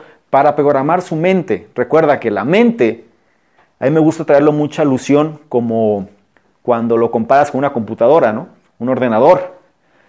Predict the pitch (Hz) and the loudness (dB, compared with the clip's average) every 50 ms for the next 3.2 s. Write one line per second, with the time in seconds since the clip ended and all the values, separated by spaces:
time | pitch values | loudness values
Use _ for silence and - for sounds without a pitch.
0 | _ _ _ - 107 113 147 196 214 277 240 - - 202 165 180 214 240 247 220 | _ _ _ -8 -6 -4 -2 -2 -2 -2 -4 0 2 4 4 6 6 4 4 2
1 | - - - _ _ _ _ _ _ _ _ _ _ - 135 135 143 - 151 143 | -2 -12 -20 _ _ _ _ _ _ _ _ _ _ -2 0 0 2 0 -2 -4
2 | 139 127 - - 160 180 196 - - 151 139 135 135 156 185 202 226 240 233 - | -4 -4 0 2 2 2 2 2 2 2 2 4 4 2 2 0 -2 -4 -6 -12
3 | - - - | -16 -20 -20